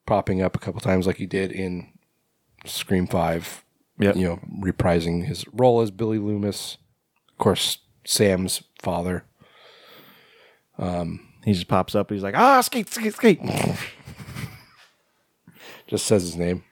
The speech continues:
Speaker 2: Yep.
Speaker 1: Like, that's not his real name, is it? He's not really named Skeet.
Speaker 2: Is it Skeeter?
Speaker 1: That's not better.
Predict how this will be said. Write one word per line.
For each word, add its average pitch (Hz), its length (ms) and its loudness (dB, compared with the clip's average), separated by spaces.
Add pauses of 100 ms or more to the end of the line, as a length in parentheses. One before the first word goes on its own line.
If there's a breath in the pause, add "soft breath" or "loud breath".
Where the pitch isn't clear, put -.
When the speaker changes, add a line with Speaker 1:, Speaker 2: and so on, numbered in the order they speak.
Speaker 2:
Yep. 117 160 4 (1900 loud breath)
Speaker 1:
Like, - 160 -10 (220)
that's - 220 0
not 165 100 4
his 147 160 -6
real 160 240 -4
name, - 280 -8
is 131 160 -8
it? - 120 -2 (120)
He's 175 120 0
not - 200 -2
really 85 260 0
named 80 200 -2
Skeet. - 380 -6 (160)
Speaker 2:
Is 92 160 -2
it 90 180 0
Skeeter? 107 520 4 (1200)
Speaker 1:
That's - 160 -2
not - 140 0
better. 82 360 2